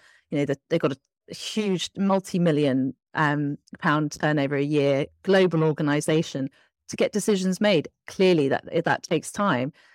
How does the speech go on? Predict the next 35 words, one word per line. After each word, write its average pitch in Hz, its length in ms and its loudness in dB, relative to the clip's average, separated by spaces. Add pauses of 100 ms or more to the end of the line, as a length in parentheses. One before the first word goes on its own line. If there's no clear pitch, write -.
(300)
Um, 165 400 2
and 202 180 2
for - 120 -2
me, 208 340 4
I 202 120 0
want 214 200 -2
to - 100 -4
move 156 160 0
quickly. 135 420 -6
It's - 200 -6
in 165 140 4
my 156 100 2
nature. 160 640 -2 (340)
Um, 156 220 2
but 202 140 0
I 208 100 6
also 220 300 2
want 165 220 -2
to 180 200 -8
have - 220 -4
the 165 140 2
o-, - 180 -2
opportunity 165 800 -2
to 147 500 -2 (360)
develop 170 480 2 (100)
people 220 560 -4 (140)
and 160 280 0
develop 156 480 0
and 151 200 -2
learn 156 320 0
in 151 160 -4
an, 147 200 -2
in 160 120 -2
an 156 100 -2
organ-, 147 260 -2